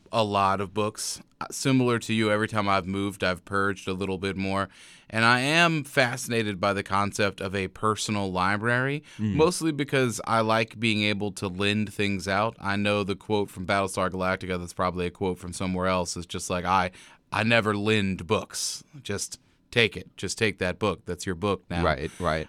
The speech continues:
Speaker 1: I don't necessarily subscribe to that because I do want it back. <laughs> And, but that's because the books that I've decided to hold on to over the years have been ones that I'm actively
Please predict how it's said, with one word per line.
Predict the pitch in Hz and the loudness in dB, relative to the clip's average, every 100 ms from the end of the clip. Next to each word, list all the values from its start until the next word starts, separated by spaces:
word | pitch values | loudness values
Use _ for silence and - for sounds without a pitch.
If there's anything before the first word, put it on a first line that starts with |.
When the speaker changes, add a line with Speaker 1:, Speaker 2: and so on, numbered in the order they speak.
| - | 0
Speaker 1:
I | 117 | 4
don't | 139 131 | 4 4
necessarily | 123 123 123 131 120 117 113 | 2 0 -2 2 2 2 0
subscribe | - 95 - 107 95 | -4 -2 4 4 4
to | |
that | 110 117 107 | 2 4 4
because | 110 110 101 | 0 -2 0
I | 98 | 0
do | 87 104 | 0 -2
want | 95 101 101 | 0 0 0
it | 95 | 0
back. | 98 123 131 | 0 2 4
<laughs> | 185 - 359 - - 160 - | 4 6 4 6 6 6 6
And, | 175 165 196 160 175 - - 180 143 | 6 6 4 2 2 -2 -6 -14 -2
but | 131 127 | 4 4
that's | 113 139 | 4 2
because | 147 151 147 139 120 | 2 2 4 4 2
the | 120 | -2
books | 98 139 - | 2 0 2
that | 131 | 0
I've | 120 107 | 2 2
decided | 104 - 117 117 | -2 0 0 0
to | 101 | -4
hold | 101 113 113 | 0 2 4
on | 123 160 | 6 4
to | 135 110 98 92 80 | 2 0 0 0 0
over | 107 98 | -2 0
the | 98 | -2
years | 101 101 101 95 | 0 0 0 -2
have | 104 87 | -4 -2
been | 104 104 | -2 0
ones | 104 104 101 90 | 2 2 0 -2
that | 101 | 2
I'm | 101 101 | 4 4
actively | 98 95 101 - 107 104 104 101 | 2 0 -2 0 -2 0 0 0